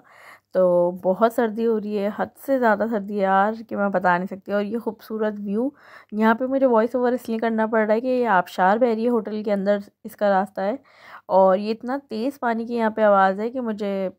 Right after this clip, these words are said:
समझ नहीं आ रहा था कि मेरी आवाज़ सही आ रही है, क्योंकि हवा भी बहुत तेज़ है। तो मैंने कहा कि चले मैं voice over कर लेती हूँ। लेकिन आप नज़ारा देखें, ये सारे बादल हैं बिल्कुल नीचे आए हुए। ये खूबसूरत मंजर है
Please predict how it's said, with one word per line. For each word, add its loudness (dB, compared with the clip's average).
समझ -2
नहीं -2
आ 4
रहा 4
था -4
कि -10
मेरी -4
आवाज़ 4
सही -6
आ 2
रही -4
है, -4
क्योंकि -8
हवा 0
भी -4
बहुत -2
तेज़ -6
है। -6
तो 2
मैंने 0
कहा 0
कि -8
चले -2
मैं -2
voice 0
over -4
कर -8
लेती -10
हूँ। -8
लेकिन -8
आप -2
नज़ारा 2
देखें, -6
ये -2
सारे -2
बादल -2
हैं -6
बिल्कुल -8
नीचे -6
आए -2
हुए। -6
ये -14
खूबसूरत -2
मंजर 0
है -2